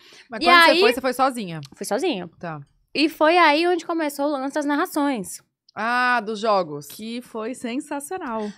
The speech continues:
Speaker 2: Por quê? Eu tava nesse momento de, tipo, tá cem por cento sozinha e pra esse lance de internet, né? Porque o meu ex lá da, de Madrid também, ele é bem off de internet, essas coisas, então ele não gostava de aparecer, ele não gra-,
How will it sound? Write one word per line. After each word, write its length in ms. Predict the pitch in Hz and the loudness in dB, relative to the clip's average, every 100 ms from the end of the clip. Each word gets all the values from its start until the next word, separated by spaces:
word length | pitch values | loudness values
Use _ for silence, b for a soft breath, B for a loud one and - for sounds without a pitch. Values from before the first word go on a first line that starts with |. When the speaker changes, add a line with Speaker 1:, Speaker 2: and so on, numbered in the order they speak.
| _ | _
Speaker 2:
Por 200 | 359 381 | -6 -4
quê? 360 | - 226 170 160 _ - | -2 0 0 -6 _ -4
Eu 120 | 262 | -4
tava 340 | 262 269 320 330 | 4 4 6 2
nesse 240 | 285 285 | 0 0
momento 440 | 277 262 214 226 254 | 0 0 -2 -4 -8
de, 100 | 240 | -10
tipo, 240 | - - | -12 -14
tá 200 | 214 214 | -4 -2
cem 260 | 214 240 262 | -2 -4 -4
por 140 | 320 | -6
cento 340 | 302 254 247 - | -4 -4 -6 -2
sozinha 920 | 254 240 202 202 190 196 214 220 214 | 2 2 0 -8 -6 -2 -2 0 -2
e 460 | 202 190 180 175 _ _ - - 208 | -2 -4 -6 -8 _ _ -20 -20 -2
pra 280 | 240 220 214 | 4 6 6
esse 160 | 214 | 2
lance 280 | 233 202 208 | -4 -4 -6
de 100 | 202 | -8
internet, 460 | 202 233 196 165 180 | -6 -4 -4 -6 -8
né? 100 | 175 | -10
Porque 180 | - | -6
o 80 | 185 | -6
meu 280 | 185 180 175 | -2 0 0
ex 240 | 175 170 | -2 -4
lá 160 | 175 170 | -2 -2
da, 260 | 170 160 156 _ b b b b - | 0 -2 -4 _ b b b b -12
de 140 | 196 | -2
Madrid 260 | 214 208 202 | 2 2 2
também, 160 | 220 | 0
ele 100 | 220 | 2
é 60 | 220 | 2
bem 220 | 220 254 | 2 0
off 260 | 277 240 - | 4 4 2
de 80 | 233 | -6
internet, 400 | 233 233 226 202 | -4 -4 -4 -6
essas 180 | - 233 | -8 -10
coisas, 260 | 214 208 220 | -4 -4 -4
então 140 | 247 | -8
ele 80 | 226 | -6
não 80 | 277 | -6
gostava 240 | 302 202 | -6 -6
de 60 | 185 | -6
aparecer, 360 | 185 233 - 220 202 185 | -8 -8 -4 -2 -2 -2
ele 100 | 175 | -4
não 80 | 175 | -6
gra-, 140 | 185 | -8